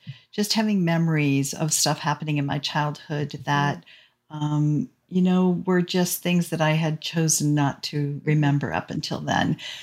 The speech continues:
Speaker 1: And that really opened Pandora, Pandora's box for me.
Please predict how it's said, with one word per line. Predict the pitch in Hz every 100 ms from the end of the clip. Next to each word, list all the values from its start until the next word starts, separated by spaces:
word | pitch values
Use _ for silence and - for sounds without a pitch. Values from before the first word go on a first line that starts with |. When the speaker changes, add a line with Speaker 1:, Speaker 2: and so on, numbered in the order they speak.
| - _ -
Speaker 1:
And | 196
that | 202 185
really | 190 180 165
opened | 160 151 147 147
Pandora, | 147 143 85 - - _ _
Pandora's | - 165 156 143 147 139
box | - 143 - -
for | - 208
me. | 208 214 220 233